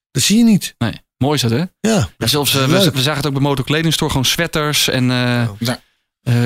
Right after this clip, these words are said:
Speaker 2: van die, van die veiligheidssoort van leggings.
Speaker 1: Ja.
Speaker 2: Ja.
Speaker 1: En weet je, ik heb dat toch het gevoel, dat wil je dat toe, af en toe toch uitdragen. Weet je, dat je, dat je een beetje,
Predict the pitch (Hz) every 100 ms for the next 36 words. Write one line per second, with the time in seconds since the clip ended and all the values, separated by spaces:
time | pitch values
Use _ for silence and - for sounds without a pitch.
0 | 117 113 123 127 120 - 160 165 143 131
1 | - - 131 120 117 143 160 156 170 -
2 | - - 175 185 - - 151 170 196 160
3 | 190 170 - 202 - 139 170 139 156 139
4 | 127 139 143 113 131 120 135 120 123 101
5 | 113 87 82 98 107 107 107 104 113 104
6 | 104 107 98 104 - 98 92